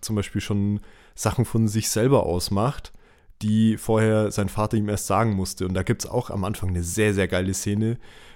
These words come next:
wie, da waren sie auch jagen irgendwie und sind halt im, mit so einem, äh, Wo-, mit so einem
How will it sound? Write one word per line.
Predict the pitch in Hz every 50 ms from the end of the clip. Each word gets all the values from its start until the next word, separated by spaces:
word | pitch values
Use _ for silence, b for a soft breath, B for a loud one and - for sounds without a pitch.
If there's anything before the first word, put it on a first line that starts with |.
| b b
wie, | - 101 101 98 101
da | - - 101 95
waren | 92 104 110
sie | 104 110 -
auch | - 127 -
jagen | - - 104 82 85 113 139 151 151 147
irgendwie | 143 143 139 147 143 143 147 147
und | 131 120 113 110 110 107 110
sind | 104 101 113 110 -
halt | 110 107 104 -
im, | - 113 104 101 104 104 -
mit | - 107 104 107 101
so | - -
einem, | 107 104 101 104 104 104 - -
äh, | - - 107 101 98 92
Wo-, | 92 101 95 -
mit | - 104 98 92
so | - 104
einem | 98 95 95 95 95 98 101